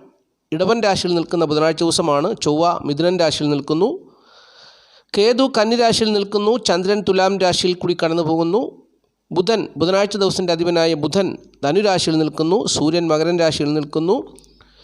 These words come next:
ശനിയും ശുക്രനും ചേർന്ന് കുംഭൻ രാശിയിൽ നിൽക്കുന്നു. ഇതാണ് ഗ്രഹസ്ഥിതി.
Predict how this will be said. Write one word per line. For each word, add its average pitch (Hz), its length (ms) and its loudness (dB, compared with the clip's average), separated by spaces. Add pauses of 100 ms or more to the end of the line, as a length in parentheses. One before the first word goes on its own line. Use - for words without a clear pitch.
(520)
ശനിയും 240 480 0 (760)
ശുക്രനും 240 580 0
ചേർന്ന് 185 280 0
കുംഭൻ 190 360 -2
രാശിയിൽ 170 280 0
നിൽക്കുന്നു. 143 380 -4 (160)
ഇതാണ് 170 420 0 (120)
ഗ്രഹസ്ഥിതി. 139 480 -4